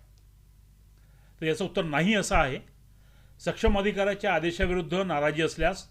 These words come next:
त्या आदेशाविरुद्ध अपील दाखल करता येईल, पण फेरफार जर त्याच्याबद्दल, त्याच्याबाबत नोंदवला असेल किंवा त्या आदेशान्वये फेरफार नोंदवला असेल तर त्याच्याविरुद्ध, अ,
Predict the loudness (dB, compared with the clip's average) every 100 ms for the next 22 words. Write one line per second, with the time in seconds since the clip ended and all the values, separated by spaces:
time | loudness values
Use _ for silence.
0 | -20 -20 -10 0 2 4 2 4 4 2
1 | -2 -2 -2 2 4 2 0 0 0 -4
2 | -6 -10 -16 -20 -20 -20 -20 -20 -20 -20
3 | -20 -20 -20 -20 -20 -20 -20 -8 -2 -2
4 | -4 -12 -20 -20 -20 -20 -20 -20 -20 -20
5 | -20 -20 -20 -2 2 4 6 6 4 2
6 | 0 -2 -2 -2 -2 -2 -2 0 0 0
7 | -2 2 4 4 0 -6 -4 -6 -2 -2
8 | -2 -2 -2 -2 -4 -2 0 0 0 0
9 | 0 0 -4 -4 -12 -20 -20 -6 -6 -2
10 | -2 0 -2 -2 2 2 0 -10 -20 -20
11 | -20 -20 -16 -8 -4 -2